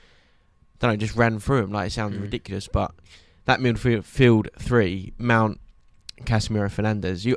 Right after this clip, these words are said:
Speaker 1: they want Casemiro to win the ball, sit deep, disrupt and destroy. Mount, who presses and runs and harries and causes havoc,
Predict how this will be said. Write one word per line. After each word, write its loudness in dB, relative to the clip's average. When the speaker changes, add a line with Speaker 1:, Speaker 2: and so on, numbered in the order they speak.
Speaker 1:
they 4
want 8
Casemiro 0
to -4
win 0
the 0
ball, 2
sit -6
deep, -2
disrupt -8
and -8
destroy. 0
Mount, 0
who -6
presses -2
and -4
runs 2
and -4
harries 0
and -10
causes -6
havoc, -4